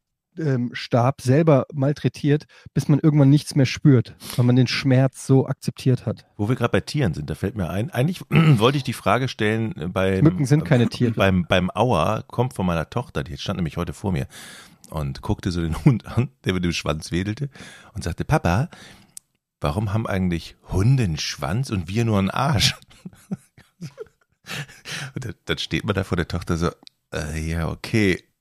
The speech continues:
Speaker 2: <laughs> was will man denn jetzt darauf sagen?“
Speaker 1: Aber das ist eine gute Frage.
Speaker 2: Ne?
Speaker 1: Gibt's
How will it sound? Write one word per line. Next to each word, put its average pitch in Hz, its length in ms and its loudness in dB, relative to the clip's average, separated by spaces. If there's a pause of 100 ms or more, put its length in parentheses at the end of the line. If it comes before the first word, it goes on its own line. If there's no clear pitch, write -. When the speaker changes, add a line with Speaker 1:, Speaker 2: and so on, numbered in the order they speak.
(180)
Speaker 2:
<laughs> - 280 -12
was 110 180 -4
will 123 80 -2
man 98 140 2
denn 90 120 2
jetzt 85 240 -4
darauf 117 280 -4
sagen?“ 80 320 -4 (380)
Speaker 1:
Aber 143 200 2
das 147 120 6
ist - 40 0
eine 139 80 4
gute 208 200 0
Frage. 120 320 2
Speaker 2:
Ne? 117 100 6
Speaker 1:
Gibt's - 360 -2